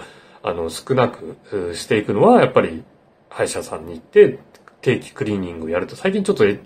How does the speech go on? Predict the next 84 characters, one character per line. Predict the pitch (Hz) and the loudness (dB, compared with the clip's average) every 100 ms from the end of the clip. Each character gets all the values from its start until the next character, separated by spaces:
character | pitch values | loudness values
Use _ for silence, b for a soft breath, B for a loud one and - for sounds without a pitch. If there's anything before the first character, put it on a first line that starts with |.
| - | -16
っ | |
て | - - | -4 0
な | 120 | 2
い | 95 | 0
の | 82 | -2
で、 | 87 | -2
半 | 123 123 | -2 -2
年 | 131 | -2
ぐ | 127 | -2
ら | 82 | -2
い | |
行 | |
っ | - | -4
て | 92 | -6
な | 82 | -6
い | |
の | 76 | -6
で、 | 87 82 B B B B - | -8 -8 B B B B -8
ま | 104 | -2
あ、 | |
そ | 139 | 0
ろ | |
そ | 98 87 | -2 -6
ろ | 82 | -8
行 | 87 | -2
か | 104 | -2
ね | 101 | 0
え | |
と | 95 | -4
や | 80 | -6
べ | 85 | -6
え | 85 | -6
か | 82 | -8
な | - | -12
と。 | - - _ _ | -20 -20 _ _
ね、 | 92 95 | -14 -4
口 | 139 127 | -2 0
臭 | 131 123 | 0 4
予 | 117 | 4
防 | 90 78 | 2 -6
と | - | -10
か、 | 98 | -14
ほ | - | -12
ら | 98 | -8
ね、 | 147 143 - _ - | -6 -8 -14 _ -14
あ | 90 | -10
の | 82 80 82 80 | -8 -8 -8 -10
ー、 | 82 _ B B B B B B - _ _ _ - | -12 _ B B B B B B -20 _ _ _ -8
そ | - 87 | -6 -4
う | |
い | 80 | -6
う | 78 | -4
さ、 | 180 - _ _ _ | -4 -4 _ _ _
う | 92 | -14
ー | 82 80 80 82 | -12 -10 -10 -12
ん、 | - _ _ _ _ _ | -16 _ _ _ _ _
い | 90 | -12
ろ | |
ん | 85 | -10
な | 80 | -10
歯 | 80 110 | -8 -6
肉 | 92 104 87 | -6 -4 -6
炎 | 87 | -6
だ | 85 | -10
と | 80 | -12
か | - | -14
さ、 | 120 165 | -4 -4
そ | - 104 | 0 -2
う | |
い | |
う | |
の | 76 | -2
が | 78 | -4
あ | 139 | 0
る | |
わ | 226 | 0
け | 131 | 0
じ | 85 | -2
ゃ | |
な | 80 | -6
い | |
で | 80 | -10
す | - | -12
か。 | - | -14